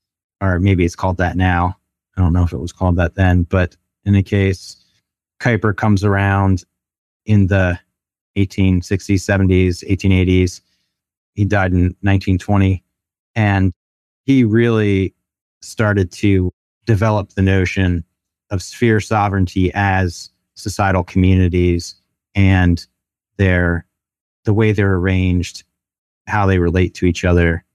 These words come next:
particularly with respect to the state, non-state communities in relation to the state.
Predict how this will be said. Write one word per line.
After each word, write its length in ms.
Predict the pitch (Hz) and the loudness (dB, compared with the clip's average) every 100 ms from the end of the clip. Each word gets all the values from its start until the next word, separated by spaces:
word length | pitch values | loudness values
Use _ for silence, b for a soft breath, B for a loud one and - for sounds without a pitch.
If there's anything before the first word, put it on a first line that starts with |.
| _ _ _ _ - | _ _ _ _ -6
particularly 460 | 113 - 107 104 | -2 0 2 2
with 160 | 98 90 | 2 0
respect 480 | 92 - 92 92 - | -4 -4 -4 -4 -4
to 280 | - 90 85 | -2 0 0
the 120 | 82 | -4
state, 480 | - 95 87 87 - _ _ _ _ _ | -4 0 0 0 -4 _ _ _ _ _
non-state 720 | 95 92 92 92 - 92 87 - _ _ _ | -2 0 0 -2 -2 0 0 -4 _ _ _
communities 720 | - 101 90 90 85 87 85 - | -2 2 4 2 2 0 0 0
in 80 | 85 | 0
relation 400 | 87 80 - 85 | 2 0 -2 -6
to 140 | 76 | -6
the 80 | 78 | -8
state. 400 | - 87 85 | -6 -4 -4